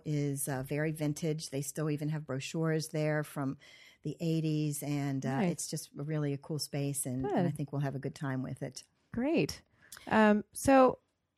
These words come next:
Speaker 2: uh, how do you find out about events like this that they come up? You, you co-, obviously come on the podcast and you talk about it, but I mean, how, if somebody was,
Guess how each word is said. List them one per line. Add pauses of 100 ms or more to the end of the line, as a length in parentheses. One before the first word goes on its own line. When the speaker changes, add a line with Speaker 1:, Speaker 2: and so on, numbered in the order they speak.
(380)
Speaker 2:
uh,
how
do
you
find
out
about
events
like
this
that
they
come
up?
You,
you
co-,
obviously
come
on
the
podcast
and
you
talk
about
it,
but
I
mean,
how, (100)
if
somebody
was,